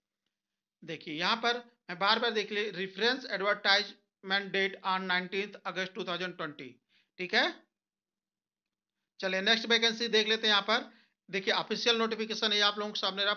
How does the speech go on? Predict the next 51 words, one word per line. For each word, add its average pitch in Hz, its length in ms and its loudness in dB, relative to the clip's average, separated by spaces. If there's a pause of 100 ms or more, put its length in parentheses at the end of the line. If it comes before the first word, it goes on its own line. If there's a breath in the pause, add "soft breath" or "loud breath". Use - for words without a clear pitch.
फोन 190 160 -6
नंबर 190 260 -2
आप 190 160 2
लोग 185 140 -6
देख 190 160 -2
सकते 202 260 -4
हैं 202 100 -2
स्क्रीन 196 260 -4
पे। 240 220 2 (380 loud breath)
आप 196 180 0
लोग 208 200 -4
कोई 208 120 0
समस्या 202 420 0
हो, 214 80 4
तो 214 120 -4
आप 185 180 2
यहाँ 185 120 0
पर 233 200 2 (960)
कॉन्टैक्ट 208 380 0
कर 220 120 2
सकते 220 260 -6
हैं। 226 100 -4
कितनी 226 340 -4
वैकेंसी 220 500 0
किस 226 160 -4
डिपार्टमेंट 220 460 0
में 214 140 -2
है, 233 260 0 (320 loud breath)
यहाँ 190 180 2
पर 202 180 2
ये 196 80 2
सब 196 180 -4
लिखा 185 220 4
हुआ 202 220 2
है, 220 140 2 (500 soft breath)
तो 180 260 -4
ये 190 60 -2
बहुत 190 200 2
ज़्यादा 202 220 2
क्लियर 190 520 -2
नहीं 202 200 -8
था, 214 80 4
इसलिए 214 240 -2
मैंने 190 180 -2
मेंशन 185 380 -4
नहीं 180 220 -4
किया 151 220 -6
वहाँ 143 160 -6
पर। 147 80 -8
ठीक 175 220 -8
है, 285 120 8